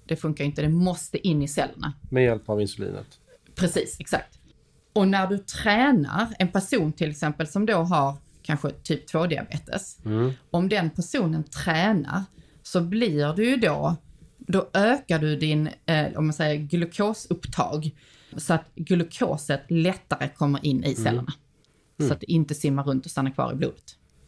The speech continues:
Speaker 2: Just det.
Speaker 1: Mm. Så detta är någonting som är önskvärt alltså.
Speaker 2: Ja.
Speaker 1: Så att träning är en väldigt önskvärd, liksom, parameter när det gäller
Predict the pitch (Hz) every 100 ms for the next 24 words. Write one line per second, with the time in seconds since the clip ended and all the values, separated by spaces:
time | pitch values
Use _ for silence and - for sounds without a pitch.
0 | _ _ _ _ _ - 165 113 - -
1 | 170 - - - - _ - 202 208 226
2 | 220 180 165 147 147 - 165 185 - -
3 | - - - 139 - _ - 131 160 -
4 | 180 - - - 208 208 254 180 143 139
5 | 156 - 196 170 147 143 - _ _ _
6 | _ 160 156 147 143 147 185 226 202 139
7 | 143 - 160 175 175 - - 156 139 123
8 | 135 131 127 - - - - 147 147 147
9 | 139 - 143 143 143 139 139 143